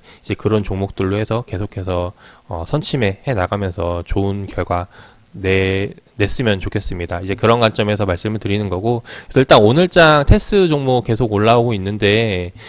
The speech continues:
지금 현재 보면 최근, 이게 큰 그림으로 봤을 때는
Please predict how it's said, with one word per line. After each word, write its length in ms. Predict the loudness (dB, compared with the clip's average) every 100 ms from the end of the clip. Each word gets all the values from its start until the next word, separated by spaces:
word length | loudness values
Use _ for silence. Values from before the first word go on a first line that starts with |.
| -18
지금 320 | -2 4 6 6
현재 160 | 4
보면 260 | 4 4 4
최근, 300 | 2 -2 -2 -6
이게 160 | -2 -2
큰 220 | -2 0
그림으로 400 | 2 4 4 6
봤을 240 | 4 2
때는 340 | 0 0 0